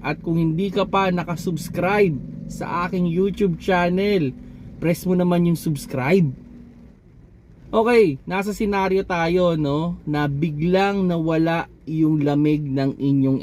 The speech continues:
aircon. At ano nga iba yung posibleng problema? Ah, actually, maraming possible issue yan eh. Kung sakali mang biglang nawala yung lamig ng inyong aircon,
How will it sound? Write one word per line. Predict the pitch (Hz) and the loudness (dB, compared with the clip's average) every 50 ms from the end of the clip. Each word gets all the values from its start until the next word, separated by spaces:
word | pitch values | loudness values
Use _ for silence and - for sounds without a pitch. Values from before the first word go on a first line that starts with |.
| 101 | -2
aircon. | 123 120 120 113 - 135 131 127 120 120 120 117 92 - - - | -4 -6 -6 -6 -4 -2 0 0 0 0 -2 -4 -6 -12 -16 -12
At | - 131 135 135 - - - | -8 -6 -6 -6 -8 -6 -4
ano | 208 214 214 214 | -2 0 0 0
nga | 208 202 196 190 | 0 0 2 2
iba | 185 170 170 175 165 143 - - - - - - - - - - - - - - | 2 2 2 0 0 -2 -4 -8 -16 -20 -20 -20 -16 -14 -14 -14 -14 -14 -8 -4
yung | 170 175 185 180 180 175 170 170 165 - - - | 2 4 4 4 4 4 0 -2 -2 -6 -10 -6
posibleng | - 185 175 - - 190 180 170 151 147 156 156 156 147 | -6 -4 -4 -4 -2 -2 0 0 0 0 2 2 2 0
problema? | - 143 139 127 120 117 113 110 107 113 113 101 95 - - - - - | 0 0 -2 0 0 0 -2 0 0 -2 -2 -4 -6 -8 -12 -18 -20 -12
Ah, | - - 151 156 151 151 151 151 123 | -4 -2 0 2 2 2 0 -2 -2
actually, | 180 - 240 233 226 | -4 -2 -2 0 2
maraming | 202 196 190 196 190 202 196 190 | 2 2 2 2 2 2 0 0
possible | - 185 175 175 - - 175 170 175 160 | 0 0 -2 0 -2 -2 -2 -2 -2 -2
issue | - 151 151 151 - 185 190 180 | -2 -2 -2 -2 -2 -2 -2 0
yan | 151 127 113 107 | 0 -2 -4 -6
eh. | 117 - - - - - - - - - | -8 -12 -20 -20 -20 -20 -20 -20 -20 -6
Kung | - 160 156 | -2 0 0
sakali | 156 - 170 160 170 165 165 165 165 165 160 | 0 0 -2 -2 0 2 2 4 4 4 2
mang | 156 156 151 151 151 147 147 143 139 139 | 2 2 2 0 0 0 0 0 0 0
biglang | 151 147 143 147 151 147 | 0 0 0 0 0 2
nawala | 147 147 143 143 143 139 143 135 | 2 2 2 2 2 2 2 2
yung | 135 135 131 131 | 2 2 2 2
lamig | 135 131 131 131 131 131 | 2 2 0 0 0 -2
ng | 127 127 113 | -4 -4 -4
inyong | 95 127 123 123 123 120 110 | -2 -2 -2 0 -2 -2 -4
aircon, | 120 113 - - - 127 120 113 107 104 | -6 -6 -8 -8 -8 -6 -4 -4 -4 -6